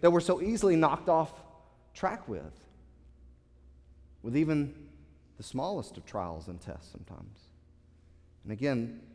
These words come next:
he's saying, "Look, you've endured through persecutions and tribulations, and so we're,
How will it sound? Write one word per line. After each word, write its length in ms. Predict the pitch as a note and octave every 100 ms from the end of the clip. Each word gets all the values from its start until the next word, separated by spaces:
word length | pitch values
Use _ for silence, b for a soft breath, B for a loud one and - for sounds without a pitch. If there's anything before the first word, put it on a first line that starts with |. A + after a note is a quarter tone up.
| -
he's 140 | C#3
saying, 300 | - D3 B2
"Look, 220 | A#2+ B2+ C3
you've 240 | D#3+ C#3
endured 460 | B2 A#2+ D#3 C#3 -
through 140 | C3+
persecutions 800 | - D3 C#3+ - D#3+ E3 C3 A2+
and 80 | A2+
tribulations, 600 | D3 C3 B2 C3 B2 G#2+
and 60 |
so 120 | C#3
we're, 180 | D3 F3